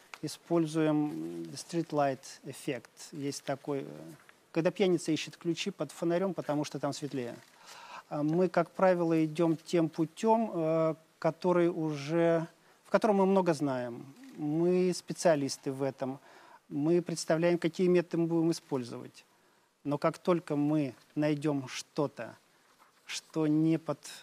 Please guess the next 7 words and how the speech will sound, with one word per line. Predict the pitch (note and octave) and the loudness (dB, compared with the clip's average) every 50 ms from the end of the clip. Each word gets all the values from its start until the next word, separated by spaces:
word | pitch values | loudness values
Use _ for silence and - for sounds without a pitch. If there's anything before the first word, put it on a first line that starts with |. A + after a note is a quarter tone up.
| - _ _ _ _ _ _ | -20 _ _ _ _ _ _
светящимся | - - - D3 C#3 - D#3+ D3 C#3 - C#3 C3+ - - D3 | -18 -12 -10 -10 -4 -2 -2 -2 -2 -2 -6 -10 -10 -12 -12
фонарем, | - - D#3+ D3+ D3+ D#3 E3+ G3 G#3 A3+ A#3 A3 B3 | -10 -4 -2 0 0 2 2 2 2 0 -2 -4 -8
и | D#3 | -10
попытаемся | C3 - C#3 - - - - - D3 C#3+ C#3 - - D3 | -12 -12 -14 -14 -12 -8 -6 -4 -4 -2 -4 -4 -4 -4
решить | C#3 C#3+ - - - A#2+ - | -4 -4 -4 -6 -8 -8 -10
эту | B2 - B2+ | -12 -12 -14
проблему, | A#2 - - C3+ C3 C3 C3+ C3 B2+ B2 A#2+ A#2 - | -8 -6 -4 -4 -4 -4 -4 -4 -4 -6 -6 -8 -12